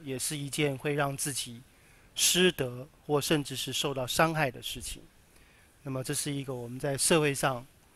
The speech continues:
一定要了解的，啊，一个为人处事的一个很基本的原则，不要贪图一时口快，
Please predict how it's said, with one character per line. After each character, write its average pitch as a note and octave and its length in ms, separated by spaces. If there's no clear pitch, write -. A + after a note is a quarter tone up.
一 C#3+ 80
定 D3 120
要 C#3+ 140
了 C#3 340
解 C3+ 340
的， C3 180
啊， B2 220
一 C#3+ 120
个 B2 360
为 D3 120
人 E3 200
处 B2+ 200
事 D3+ 140
的 C#3+ 80
一 C3+ 60
个 A#2 60
很 A#2+ 180
基 G3 200
本 B2+ 200
的 A#2+ 100
原 A#2+ 260
则， A2+ 220
不 - 80
要 D#3+ 140
贪 F3+ 360
图 D3 220
一 E3 80
时 C3 320
口 B2+ 300
快， - 260